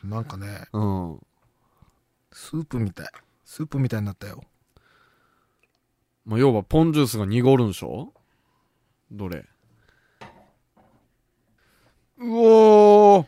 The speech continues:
Speaker 1: 分離しとるやん。
Speaker 2: あ、あんま混ざんないんすかね？
Speaker 1: 混ざらんよ、これ。
Speaker 2: もしかして。
Speaker 1: 分離しとるよ。
Speaker 2: あ、なんか浮いとる。
Speaker 1: これあれ、
Speaker 2: と-、
Speaker 1: 湯葉。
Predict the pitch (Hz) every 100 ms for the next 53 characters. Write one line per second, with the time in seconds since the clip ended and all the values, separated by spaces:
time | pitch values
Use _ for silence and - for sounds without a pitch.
0 | _ 139 160 202 208 214 190 123 _ _
1 | _ - 139 123 180 185 160 247 339 381
2 | 160 113 - 117 123 147 175 180 135 110
3 | 87 - _ _ 113 135 165 170 180 151
4 | - _ _ _ _ _ _ _ _ 143
5 | 156 175 208 220 269 302 311 214 120 -
6 | _ _ _ _ - 143 131 147 160 -
7 | _ _ _ _ _ _ - 165 208 -